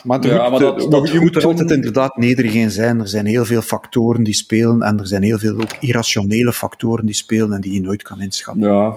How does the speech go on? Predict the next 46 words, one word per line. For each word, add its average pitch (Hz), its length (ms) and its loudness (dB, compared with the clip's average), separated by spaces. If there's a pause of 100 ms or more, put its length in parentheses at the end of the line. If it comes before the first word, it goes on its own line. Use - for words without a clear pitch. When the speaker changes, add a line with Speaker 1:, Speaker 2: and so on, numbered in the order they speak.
(160)
Speaker 2:
en 117 100 0
dat 113 200 0
goed - 240 -2
doen 156 160 2
is 123 160 2
ook 123 180 -2
heel 120 220 0
relatief 113 680 -2
en 120 100 -2
dat 113 180 2
wisselt 127 360 -2
dan 127 180 2
ook 131 180 -2
sterk 127 420 -2
van, 117 320 -2
van 110 260 -2
peiling 117 280 0
tot 117 200 -2
peiling. 120 240 2
Er 117 60 4
is 110 100 2
ook, 113 160 0
er 120 140 -6
zijn 110 160 2
ook 104 140 -4
grote 117 280 0
verschillen 120 480 -2
altijd 117 380 0
tussen 107 360 -2
Brussel 127 500 -2
en 113 160 0
Wallonië. 107 600 2 (440)
En 139 100 -8
dat 135 100 0
Speaker 1:
Maar 120 80 2
Speaker 2:
is 113 60 0
dan 110 100 2
Speaker 1:
Brussel 110 140 2
Speaker 2:
nog 135 100 2
Speaker 1:
is 139 60 -2
Speaker 2:
eens - 20 -6
een 143 60 2
Speaker 1:
moeilijk 131 260 4
te 135 100 -2
Speaker 2:
complicatie. 120 400 0
Speaker 1:
peilen, 113 160 -2